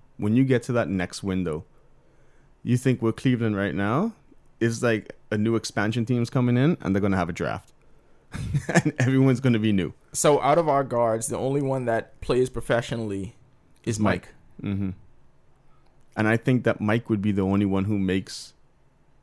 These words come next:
Speaker 1: the next window.
Speaker 2: Good times. All right, let's go to the wing. You got, uh, Shavano Cooper currently playing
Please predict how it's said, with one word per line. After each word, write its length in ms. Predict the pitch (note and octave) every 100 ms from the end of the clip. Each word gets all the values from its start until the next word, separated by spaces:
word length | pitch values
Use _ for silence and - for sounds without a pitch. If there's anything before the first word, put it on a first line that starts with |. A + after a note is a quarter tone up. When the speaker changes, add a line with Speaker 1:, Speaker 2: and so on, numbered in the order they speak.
| -
Speaker 1:
the 80 | -
next 280 | F#2+ F#2 -
window. 340 | F2+ D2 - - - _ _ _ _ _ _ _ _ _ _ _ _ - _ _ - _ _ _ _ - _ _ _ -
Speaker 2:
Good 160 | F3
times. 280 | F#3 D#3 C#3 - - -
All 80 | E3
right, 120 | E3
let's 160 | D#3+ F3
go 140 | F3
to 80 | F3
the 100 | D3+
wing. 380 | B2 A#2+ G2+ -
You 100 | B2+
got, 380 | B2+ C3+ C3 -
uh, 380 | A#2 A#2+ A#2 A2+
Shavano 440 | A#2 C3 C3 C#3+
Cooper 320 | C#3 D3 B2 G#2+
currently 420 | C#3+ C3 - B2+
playing 500 | - C3 B2 A#2+